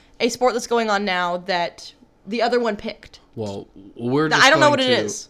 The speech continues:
Speaker 2: we're just gonna, like, review and see where we're at with the bet, and
Speaker 1: Yeah.
Speaker 2: then the meat of the podcast
Speaker 1: Well,
Speaker 2: is going
Speaker 1: my
Speaker 2: to
Speaker 1: cool
Speaker 2: be,
Speaker 1: fact.
Speaker 2: like, the, the, yeah, the fact and
Speaker 1: Yeah.
Speaker 2: the s-,
Speaker 1: Yeah.
Speaker 2: weird sport.
Speaker 1: We
Speaker 2: So.
Speaker 1: take turns, though, each week. Next week, I get to pick the sport, and Bailey gets to pick the fact.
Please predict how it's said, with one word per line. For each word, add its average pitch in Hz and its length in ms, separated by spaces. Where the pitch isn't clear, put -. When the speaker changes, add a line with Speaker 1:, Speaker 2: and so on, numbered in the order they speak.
Speaker 2:
we're 143 160
just 156 160
gonna, 139 160
like, 113 180
review 117 580
and 107 140
see - 160
where 107 160
we're 104 120
at 101 180
with 101 220
the 101 80
bet, 101 440
and - 100
Speaker 1:
Yeah. 180 200
Speaker 2:
then 107 120
the 107 120
meat 120 640
of 107 240
the 104 100
podcast 98 540
Speaker 1:
Well, 403 100
Speaker 2:
is 392 100
going 349 100
Speaker 1:
my 349 120
Speaker 2:
to - 80
Speaker 1:
cool 370 120
Speaker 2:
be, - 60
Speaker 1:
fact. 320 360
Speaker 2:
like, 202 100
the, 202 200
the, 107 160
yeah, 131 240
the 104 100
fact 110 440
and 110 100
Speaker 1:
Yeah. 95 200
Speaker 2:
the 104 160
s-, - 240
Speaker 1:
Yeah. 117 80
Speaker 2:
weird 104 240
sport. - 400
Speaker 1:
We 269 120
Speaker 2:
So. 349 80
Speaker 1:
take 311 140
turns, 240 360
though, 196 200
each 208 240
week. 202 260
Next 208 260
week, 233 160
I 196 120
get 196 120
to 226 60
pick 214 160
the 247 80
sport, 202 380
and 190 160
Bailey 180 160
gets 196 100
to - 60
pick 196 120
the 185 60
fact. - 360